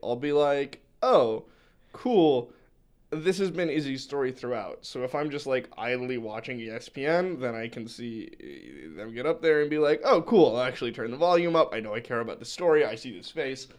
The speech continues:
I think that it works on a lot of reasons. The reason I'm talking about this is because so many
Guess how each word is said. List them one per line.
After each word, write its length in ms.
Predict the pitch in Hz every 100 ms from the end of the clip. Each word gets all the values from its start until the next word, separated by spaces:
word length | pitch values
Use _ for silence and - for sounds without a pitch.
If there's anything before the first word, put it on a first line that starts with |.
| _ _ _ _ _ _
I 140 | 180 208
think 200 | 262 247
that 80 | 214
it 100 | 185
works 200 | 190 190
on 60 |
a 60 | 165
lot 160 | 139 139
of 80 | 131
reasons. 320 | 131 127 127 -
The 100 | -
reason 220 | 170 254 254
I'm 60 |
talking 200 | 202 190
about 160 | 190 156
this 160 | 151 147
is 60 |
because 300 | 135 135 113
so 380 | - - 196 196
many 380 | 185 160 160